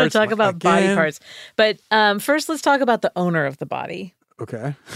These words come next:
Speaker 2: Meet Saint Brigid. Say
Speaker 1: Ah.
Speaker 2: hi, Brigid.
Speaker 1: Hi, Brigid.
Speaker 2: Uh, Saint Brigid of Kildare is the mother saint of Ireland.
Speaker 1: All right.
Speaker 2: There are three national Irish saints,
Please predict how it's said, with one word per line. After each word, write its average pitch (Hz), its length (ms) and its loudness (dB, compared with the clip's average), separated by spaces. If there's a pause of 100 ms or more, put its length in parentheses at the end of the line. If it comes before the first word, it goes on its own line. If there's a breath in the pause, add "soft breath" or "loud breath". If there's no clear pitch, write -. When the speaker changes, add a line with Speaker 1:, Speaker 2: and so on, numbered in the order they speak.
(140 loud breath)
Speaker 2:
Meet 233 300 -2
Saint 202 400 -4
Brigid. 143 440 -2 (400)
Say 185 160 2
Speaker 1:
Ah. 185 80 4
Speaker 2:
hi, 196 140 2
Brigid. 156 480 -6
Speaker 1:
Hi, 233 140 2
Brigid. 139 400 -2 (120)
Speaker 2:
Uh, 180 360 4
Saint 254 320 -2
Brigid 220 340 0
of 202 140 -4
Kildare 175 500 0
is 160 220 -4
the 175 100 -2
mother 170 400 0
saint - 340 -6
of 139 120 -8
Ireland. - 500 -12
Speaker 1:
All 202 240 0
right. 202 520 -2
Speaker 2:
There 185 160 2
are 180 140 2
three 262 540 0
national 190 640 0
Irish 160 300 -2
saints, 143 440 -10